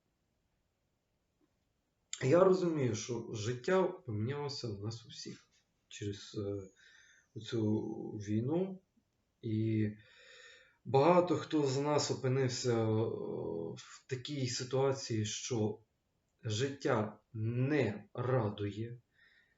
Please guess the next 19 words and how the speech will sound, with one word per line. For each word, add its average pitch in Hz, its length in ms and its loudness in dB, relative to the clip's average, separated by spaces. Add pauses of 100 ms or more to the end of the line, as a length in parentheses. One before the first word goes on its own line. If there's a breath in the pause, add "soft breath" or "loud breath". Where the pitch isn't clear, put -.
(140 soft breath)
воно 143 240 4
нам 120 280 4
не 156 140 8
подобається, 120 1000 2
воно 131 400 0
не 147 240 6
задовольняє 131 880 2
нас. 110 520 -6 (1700 soft breath)
І 123 340 2
в - 400 -10
такому 175 920 -2
випадку 143 540 -2
вам 127 440 -2
потрібно 104 760 -10
або 120 300 -8
змінити 123 580 -6
свій 139 200 -10
підхід, 208 420 -8
е, - 60 -16